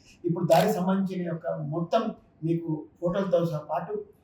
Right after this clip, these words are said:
ఆ, స్వామివారు తీసుకొచ్చే విధం, అక్కడ భజన సంకీర్తనతో తీసుకొని వస్తున్నాం. కాబట్టి ఈ, ఈ శిలను చూడటానికి, ఈ విగ్రహం చూడటానికి మీరందరూ కూడా, విగ్రహం కాలేదు, అయినా ఈ ఏకశిలను తీసుకొని వస్తున్నాం. దాని దర్శనం నిమిత్తమై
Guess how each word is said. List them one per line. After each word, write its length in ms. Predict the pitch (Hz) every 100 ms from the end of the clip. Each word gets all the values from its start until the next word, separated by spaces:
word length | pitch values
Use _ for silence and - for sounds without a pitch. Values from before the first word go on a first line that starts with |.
| _ _ -
ఆ, 100 | -
స్వామివారు 480 | - - 202 226 202
తీసుకొచ్చే 400 | 196 202 196 180
విధం, 280 | 170 196
అక్కడ 400 | 202 - - 151 127
భజన 380 | 156 196 202
సంకీర్తనతో 560 | 196 170 175 185 175 175
తీసుకొని 360 | 170 - 170 160
వస్తున్నాం. 280 | - 143 131
కాబట్టి 480 | 147 170 247 254 - _ _ _ -
ఈ, 360 | 180 180 - - _ - - - _ _
ఈ 40 | 175
శిలను 380 | 156 208 254 247
చూడటానికి, 680 | 196 190 165 139 - - -
ఈ 40 |
విగ్రహం 440 | 170 180 226 233 180
చూడటానికి 500 | 170 147 147 208 170
మీరందరూ 380 | 135 160 208 180
కూడా, 280 | 208 220 - - _
విగ్రహం 340 | 156 170 240 -
కాలేదు, 640 | - 196 233 214 - - - 160
అయినా 260 | 170 254 240 208
ఈ 260 | 190 170
ఏకశిలను 360 | 233 247 247 214
తీసుకొని 300 | 190 185 170
వస్తున్నాం. 360 | 165 147 131 - _ _
దాని 380 | 143 175 185 180
దర్శనం 440 | 202 254 262 254 220
నిమిత్తమై 440 | 208 202 202 214